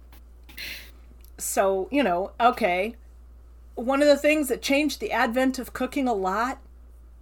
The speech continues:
was the frying pan, because frying pans are how we all make breakfast now. But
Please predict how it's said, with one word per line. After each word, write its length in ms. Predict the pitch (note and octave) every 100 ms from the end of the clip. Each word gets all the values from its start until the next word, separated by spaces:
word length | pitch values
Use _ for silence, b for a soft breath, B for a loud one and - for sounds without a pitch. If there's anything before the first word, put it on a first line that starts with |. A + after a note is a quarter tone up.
| - -
was 160 | A3 A3
the 100 | G3+
frying 840 | F#3 - - F#3+ G#3 G#3 F3+ E3 D3
pan, 520 | - E3 D#3 D3 - - - - -
because 300 | G3 F#3+ -
frying 580 | - A3+ B3+ C4 G#3+
pans 540 | G3+ F3+ E3+ F3 F#3 F#3
are 100 | E3+
how 240 | F3 G3
we 220 | F3+ F3 -
all 300 | E3+ F3+ F#3+
make 280 | F3+ F3+
breakfast 540 | G3 A3 - E3 - D#3+
now. 380 | D3+ C#3+ C3+ - - - - - - - - - - - - - - - - D3+
But 300 | F#3+ F3+